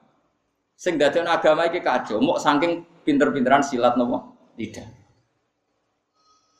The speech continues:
Kayak presiden, presiden nak prihatin, jare sing seneng presiden, "Wah, bagus presiden, prihatin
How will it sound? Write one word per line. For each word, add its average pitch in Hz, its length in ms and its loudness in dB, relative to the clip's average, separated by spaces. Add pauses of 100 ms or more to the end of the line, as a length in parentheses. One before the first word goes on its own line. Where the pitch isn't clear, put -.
(800)
Kayak 175 320 2
presiden, 165 640 0
presiden 143 480 0
nak 135 160 -2
prihatin, 110 480 -2
jare 120 240 2
sing 123 160 -2
seneng 123 240 0
presiden, 123 480 -6
"Wah, 110 240 -6
bagus - 320 -6
presiden, 90 560 -16
prihatin - 480 -8